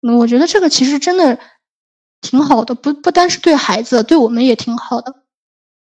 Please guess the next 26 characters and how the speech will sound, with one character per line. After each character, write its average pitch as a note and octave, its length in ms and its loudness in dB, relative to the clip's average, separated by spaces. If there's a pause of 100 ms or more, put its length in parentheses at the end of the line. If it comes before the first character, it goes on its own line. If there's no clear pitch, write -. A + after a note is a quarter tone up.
(120)
全 B3+ 160 4
职 D4+ 80 4
爸 D#4+ 180 2
爸， F#3 100 2
然 G#3+ 100 2
后 A#3 80 4
有 A#3 180 2
一 A#3 100 2
天 C4 320 0
他 C4 140 4
写 B3+ 180 0
了 A#3+ 80 -2
一 A#3 60 0
篇 B3+ 240 2
那 B3+ 100 4
个 A#3 140 0
知 B3 220 0
乎 C#4 240 4
的 A#3+ 100 4
文 A3+ 220 2
章， B3 280 2 (520)
然 A#3 100 2
后 A#3 60 4
说 A#3 160 2
他 B3+ 180 2
给 A#3 260 2